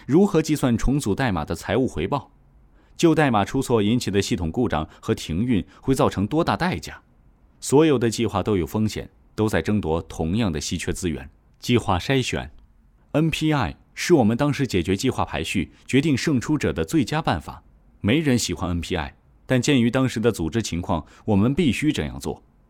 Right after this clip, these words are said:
N P I的工作流程为，每个季度，团队提交自己认为值得实施、需要其他团队资源的计划。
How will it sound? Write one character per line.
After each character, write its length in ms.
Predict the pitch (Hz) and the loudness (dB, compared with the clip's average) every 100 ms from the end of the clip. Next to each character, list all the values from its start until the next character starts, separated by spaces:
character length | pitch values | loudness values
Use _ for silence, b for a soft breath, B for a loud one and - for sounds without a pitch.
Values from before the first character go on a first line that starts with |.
| _ _ b b | _ _ b b
N 160 | 135 151 | 0 2
P 140 | 147 | 2
I 140 | 147 120 | 2 2
的 100 | 104 | 2
工 160 | 135 | 0
作 140 | 123 104 | 2 2
流 140 | 117 | 2
程 160 | 107 98 | 2 -2
为， 240 | 71 87 b b - | -4 -6 b b 0
每 180 | 107 | 2
个 140 | 104 151 | 2 0
季 220 | 190 135 | 0 -2
度， 180 | 65 - _ - | -2 -12 _ -4
团 180 | 139 170 | 0 4
队 140 | 170 | 4
提 160 | - 135 | 2 0
交 120 | 156 | 0
自 140 | 156 | 0
己 120 | 123 107 | 0 0
认 180 | 127 | 2
为 100 | 107 | 0
值 160 | 110 107 | 0 0
得 140 | 120 | 0
实 160 | - 98 | 0 -2
施、 280 | - 131 B B - | -2 -4 B B -10
需 160 | - | -2
要 120 | 190 135 | 0 0
其 200 | - 139 | 0 -2
他 100 | 151 | -2
团 220 | - 113 | -2 -2
队 100 | 131 | -2
资 180 | - 165 | 0 2
源 160 | 87 | 2
的 80 | 82 | 0
计 160 | 82 78 | -2 -4
划。 240 | 76 69 | -6 -12